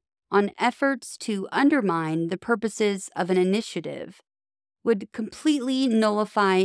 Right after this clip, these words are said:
any vote by the legislature, now or in the future,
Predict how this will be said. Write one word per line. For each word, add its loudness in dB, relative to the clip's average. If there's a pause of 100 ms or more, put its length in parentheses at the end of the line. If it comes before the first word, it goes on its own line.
any 2
vote -2 (140)
by 0
the -6
legislature, -6 (360)
now 2 (340)
or 2
in 4
the 2
future, -4